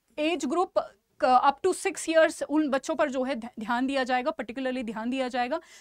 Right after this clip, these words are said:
नेशनल एजुकेशन पॉलिसी को कैसे हम इम्प्लीमेंट कर सकते हैं उस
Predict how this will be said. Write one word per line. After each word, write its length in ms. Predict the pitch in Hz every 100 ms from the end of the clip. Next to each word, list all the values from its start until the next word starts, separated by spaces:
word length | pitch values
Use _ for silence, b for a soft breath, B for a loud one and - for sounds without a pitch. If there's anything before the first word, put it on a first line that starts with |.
| B
नेशनल 360 | 254 277 247 359
एजुकेशन 440 | 302 320 330 349
पॉलिसी 340 | 330 285 285 339
को 120 | 349
कैसे 240 | 294 294
हम 180 | 294 294
इम्प्लीमेंट 420 | 285 277 277 285
कर 100 | 285
सकते 260 | 269 269 277
हैं 100 | 320
उस 240 | 285 -